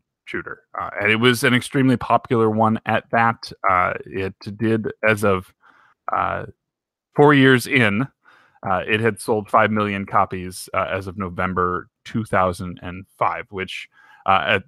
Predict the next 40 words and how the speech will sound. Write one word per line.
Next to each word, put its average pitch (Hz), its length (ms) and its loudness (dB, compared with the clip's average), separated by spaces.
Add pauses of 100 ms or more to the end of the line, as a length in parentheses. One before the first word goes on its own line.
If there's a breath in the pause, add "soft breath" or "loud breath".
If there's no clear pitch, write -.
at - 140 -2
the 107 60 -4
time, 160 260 4
I 131 80 4
think 123 180 0
is, 104 220 -6
is 104 120 -8
very 117 220 2
good 101 180 -2
numbers. 117 360 0
It's 95 120 -6
kind 113 200 -2
of 104 100 2
interesting 110 400 -4
to 92 80 -2
put 107 160 -8
that 98 160 -2
in 92 140 -6
perspective 92 640 -8
with 92 200 -6 (500 loud breath)
recent 117 380 2
numbers 110 400 4
coming 104 300 0
out 101 220 2
of 101 260 -4
more 95 420 -4
recent, 98 600 -8
uh, 92 400 0 (240)
triple 104 340 0
A 95 100 2
titles. 95 720 -2
Uh, 95 320 -6 (680)
but 135 300 4
Halo 151 340 4
was 135 200 2
kind 127 180 4
of 123 80 2
an 117 140 0
unknown 117 480 2
commodity 101 880 0